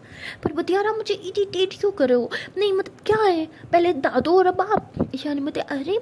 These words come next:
मैं तो प्यार कर रही हूँ, irritate थोड़ी कर रही हूँ।" पर ये बोलती, "हाँ दिख रहा है मुझे, चुप करके ना गाड़ी चलाओ, ओके?" तो ईशानी हंसते हुए कहती, "हाँ बाबा ओके।"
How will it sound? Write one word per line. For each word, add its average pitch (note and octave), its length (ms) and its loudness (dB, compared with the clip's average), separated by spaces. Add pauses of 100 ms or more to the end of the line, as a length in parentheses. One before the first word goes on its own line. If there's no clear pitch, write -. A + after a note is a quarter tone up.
मैं G#4+ 80 -6
तो A4 120 -2
प्यार D#4+ 340 -2
कर C4+ 140 -4
रही G#3+ 100 -6
हूँ, G#3 160 -6
irritate F#4 460 -2
थोड़ी F#4+ 180 4
कर D#4+ 120 -2
रही C4 100 -2
हूँ।" B3 100 -2
पर B3+ 100 0
ये B3+ 40 -2
बोलती, C4 180 0
"हाँ C#4 380 0
दिख D#4 180 -2
रहा D4+ 100 4
है C#4+ 60 0
मुझे, B3+ 200 -2
चुप C4 220 -12
करके C#4+ 220 -4
ना A4 140 -2 (180)
गाड़ी C4+ 220 0
चलाओ, B3+ 340 2
ओके?" E4 300 0 (640)
तो - 140 0 (100)
ईशानी C#4 400 0
हंसते C4 240 -2
हुए B3 100 -4
कहती, D4+ 80 -6
"हाँ E4 340 -4
बाबा B3+ 260 0
ओके।" D#4 600 -4